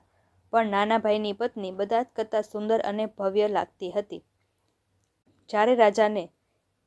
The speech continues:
ભાઈઓના વર્તન વિશે ખબર પડી, તો તેણે મોટા ભાઈઓને ઠપકો આપી અને નાના રાજકુમારને ગાદી સોંપી દીધી. ઢીંગલી હવે રાણી બની ગઈ હતી. બંને પ્રેમ અને સાચા વિશ્વાસ સાથે પોતાના મહેલમાં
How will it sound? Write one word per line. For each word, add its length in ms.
ભાઈઓના 440
વર્તન 380
વિશે 240
ખબર 300
પડી, 360
તો 80
તેણે 300
મોટા 320
ભાઈઓને 420
ઠપકો 380
આપી 380
અને 240
નાના 340
રાજકુમારને 760
ગાદી 300
સોંપી 360
દીધી. 320
ઢીંગલી 360
હવે 260
રાણી 280
બની 280
ગઈ 200
હતી. 320
બંને 340
પ્રેમ 400
અને 160
સાચા 380
વિશ્વાસ 420
સાથે 380
પોતાના 560
મહેલમાં 520